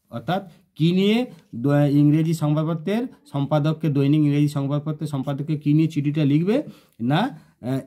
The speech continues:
about the negligence, এই, এইটা টাইটেল, এইটা, হুম, সাবজেক্ট হয়ে গেল, about the negligence of wearing masks in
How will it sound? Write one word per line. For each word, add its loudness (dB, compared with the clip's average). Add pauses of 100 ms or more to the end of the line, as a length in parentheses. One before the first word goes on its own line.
(140)
about 2
the 2 (180)
negligence, 2
এই, 0 (100)
এইটা -2 (100)
টাইটেল, -2 (200)
এইটা, 0 (140)
হুম, 0 (180)
সাবজেক্ট -2
হয়ে 0
গেল, -2 (120)
about 2 (100)
the 2 (120)
negligence 0
of 0 (100)
wearing 0
masks -6 (640)
in 2